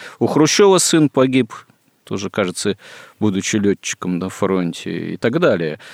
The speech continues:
И это был пример, в общем-то, самому народу.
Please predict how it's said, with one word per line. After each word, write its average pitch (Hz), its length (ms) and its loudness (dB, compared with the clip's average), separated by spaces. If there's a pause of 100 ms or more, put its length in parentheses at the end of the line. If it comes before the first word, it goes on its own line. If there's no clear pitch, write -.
(260)
И 101 200 0
это 135 300 2
был 123 1120 2
пример, 127 520 2 (180)
в 90 120 -10
общем-то, - 460 -6
самому 95 420 0
народу. 95 460 2